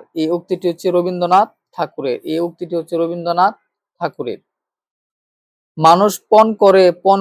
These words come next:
ভাঙিয়া ফেলিয়া হাঁক ছাড়িবার জন্য", লাইনটি কোন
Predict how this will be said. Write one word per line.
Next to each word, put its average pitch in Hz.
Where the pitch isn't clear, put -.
ভাঙিয়া 180
ফেলিয়া 180
হাঁক 170
ছাড়িবার 175
জন্য", 143
লাইনটি 160
কোন 202